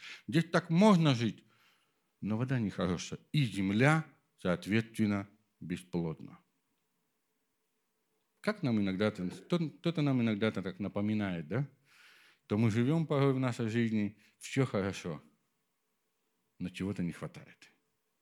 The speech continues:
Вот что-то портит, жизни нету.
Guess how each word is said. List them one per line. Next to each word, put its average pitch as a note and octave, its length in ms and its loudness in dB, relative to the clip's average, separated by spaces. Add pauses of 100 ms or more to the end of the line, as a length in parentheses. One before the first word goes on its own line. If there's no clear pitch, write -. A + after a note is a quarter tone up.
(540)
Вот G2+ 240 -4
что-то F#3 380 0
портит, C#3+ 540 2
жизни B2 400 2
нету. A#2 380 0